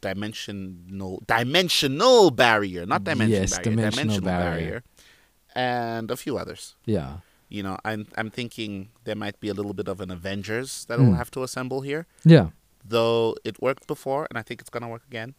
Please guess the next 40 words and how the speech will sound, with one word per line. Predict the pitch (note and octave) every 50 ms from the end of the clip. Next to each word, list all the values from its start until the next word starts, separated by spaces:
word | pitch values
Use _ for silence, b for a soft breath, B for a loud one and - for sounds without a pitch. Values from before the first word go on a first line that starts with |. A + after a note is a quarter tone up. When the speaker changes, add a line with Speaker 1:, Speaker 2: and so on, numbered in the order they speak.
| _ _
Speaker 1:
And | - A#2 A2+ F#2+ D#2 -
Speaker 2:
Mm. | -
Speaker 1:
that's, | C3 C3+ - - - - - -
like, | C3+ C3+ - -
the | - - -
inkling | C#3+ D3 - - C#3+ C#3 C3+
of | B2+ C3
an | B2+
idea | B2+ B2 B2 B2+ B2
that | A#2+ A#2+
I | A#2 A#2+
have | A#2+ A#2 A2+ A#2
right | A#2 A2
now | - A2+ A2+ A2+ A2+ -
Speaker 2:
Yes. | C#3+ A#2+ G2+ - - - - - _ _ _ _ - _
Speaker 1:
that | G#2 G#2 G#2 G#2 G2+ G2+ G2 -
will | A2+ G#2+ G2 G2 G#2+
be |
worth | G2+ G#2 G2+ G2 -
exploring. | G2+ F#2 - - A2+ G2 F#2+ F#2+ G2 F#2+ G2 G2 _ _ _ _ _ _ _ _ _ _ _ _ _ _
Speaker 2:
I | - E3
think | - A3+ A3+ A3+
Speaker 1:
But | G#3+ C3+
Speaker 2:
what | C3+ D3
Speaker 1:
we'll | A2
see. | - - G#2+ G2+ - _ _ _ -
Speaker 2:
I | D3+
think | - - G3+ G3 -
one | D3+ D3 D#3+ D3+
thing | D#3+ D#3 D3+
that's, | C#3 C3 B2+ - -
like, | A#2+ A2+ G#2+ -
difficult | A2+ G2+ - A#2 - A2 G#2 -
for | - G#2 F#2+
people | - F#2 F2 - - F2+ F2+ F#2
is | F#2 -
that | F#2 E2+ G2+
as | G2 G2 F#2+ F#2+
well, | F#2 F#2 F#2 b b b b b b b _ -
um, | A2+ A2+ G#2+ G2+ A2 A2+